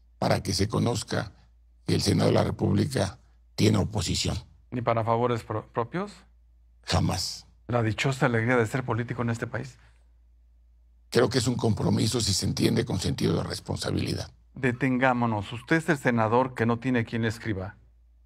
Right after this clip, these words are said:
Speaker 1: Bueno, por el momento.
Speaker 2: ¿amlo ya le ha dado respuesta a alguna de sus misivas?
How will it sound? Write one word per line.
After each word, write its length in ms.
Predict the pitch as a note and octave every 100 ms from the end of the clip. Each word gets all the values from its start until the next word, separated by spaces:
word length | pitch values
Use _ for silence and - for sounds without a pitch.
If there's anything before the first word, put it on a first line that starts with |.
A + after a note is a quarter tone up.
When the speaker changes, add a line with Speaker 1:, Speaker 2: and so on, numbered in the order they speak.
| -
Speaker 1:
Bueno, 280 | D#3 C3 C3+
por 140 | -
el 80 | G#2
momento. 560 | G2 G2 G#2+ A#2 - - _ _ _ _ _ _ -
Speaker 2:
¿amlo 220 | B2+ C3
ya 180 | B2 B2
le 160 | B2
ha 100 | A2+
dado 260 | A2 A#2+ B2
respuesta 440 | A#2+ A2+ B2 A#2+
a 20 | A#2+
alguna 240 | B2 A#2+
de 100 | A2
sus 200 | A#2 A2+
misivas? 580 | A#2 A2+ C#3 E3 F#3